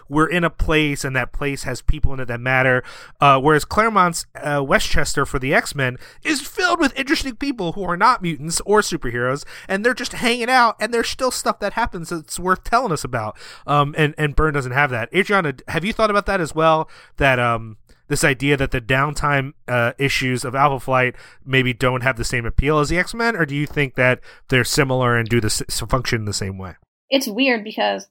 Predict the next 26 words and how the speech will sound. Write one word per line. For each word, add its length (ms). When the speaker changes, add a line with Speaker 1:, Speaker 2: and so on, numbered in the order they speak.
Speaker 2:
in 260
one 260
sense, 480
this 260
series 460
is 160
very 360
Canadian, 680
but 160
in 140
another, 680
it 160
sort 200
of 80
isn't 440
because 360
it 120
just, 200
it 160
doesn't 360
have 540
that, 260
that 240
sense 320
of, 140
like, 280